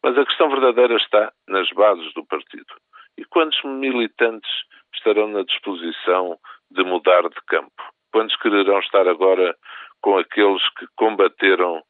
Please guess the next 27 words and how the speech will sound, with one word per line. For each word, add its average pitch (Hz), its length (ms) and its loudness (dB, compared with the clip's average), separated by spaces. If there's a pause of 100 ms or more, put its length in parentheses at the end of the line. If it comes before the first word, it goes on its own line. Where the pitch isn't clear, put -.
(300)
vivamente 87 760 -4 (120)
em 87 120 -8
setembro 92 320 -2
de 85 60 -6
dois 87 180 0
mil 85 220 -4
e 78 140 -6
sete, - 200 -4 (540)
de 80 80 -6
um 78 100 -2
lado 85 400 2 (180)
e 87 100 -8
de 78 180 -6
outro? - 280 -4 (600)
Acredito 113 500 -2
que 113 120 0
as 92 160 2
bases 117 340 2 (100)
são 104 240 0
coerentes 110 560 -2 (480)
e - 60 -8
por 131 180 -4
isso 127 200 -4
mesmo 135 260 0
escolherão 131 680 0 (300)
o 107 100 -8
mesmo 101 640 -2